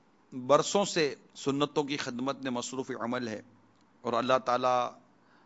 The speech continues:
ہمارے بانی دعوت اسلامی امیر اہل سنت مدظل علی کو سلامت رکھے، انہیں درازی عمر بالخیر بالعافیت عطا فرمائے، ہمیں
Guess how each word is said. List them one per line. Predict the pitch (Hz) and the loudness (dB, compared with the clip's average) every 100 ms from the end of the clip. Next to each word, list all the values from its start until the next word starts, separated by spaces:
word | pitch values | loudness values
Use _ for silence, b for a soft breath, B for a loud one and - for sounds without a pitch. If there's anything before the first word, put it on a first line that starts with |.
| - | -6
ہمارے | 120 135 139 | 0 6 6
بانی | 135 127 131 147 143 | 6 6 6 4 2
دعوت | 127 123 131 135 | 4 2 2 -2
اسلامی | 123 123 127 131 135 135 | -4 -2 -2 0 -2 -2
امیر | 117 131 139 | -2 0 0
اہل | 135 131 127 | 2 0 -2
سنت | - 127 131 131 - | -4 -2 0 0 -4
مدظل | 123 127 123 143 127 135 | -6 -4 2 2 2 0
علی | 127 123 127 131 | 0 0 -2 -4
کو | 131 | -4
سلامت | - 117 120 139 127 | -4 -2 0 -2 -4
رکھے، | 123 - 123 117 - - b b b b b | -6 -4 -4 -4 -10 -20 b b b b b
انہیں | 131 156 | 0 2
درازی | 147 139 147 151 135 156 | 4 6 8 6 4 0
عمر | 151 147 156 | 0 2 0
بالخیر | 147 139 - - 147 156 | 0 -4 -4 -2 2 2
بالعافیت | 151 143 123 143 139 165 170 | 2 -2 2 2 2 -2 -2
عطا | 135 143 147 | -2 2 2
فرمائے، | 131 127 135 143 139 - - b b b b _ _ 113 | 2 0 4 4 2 -4 -20 b b b b _ _ -2
ہمیں | 139 156 147 | 0 2 0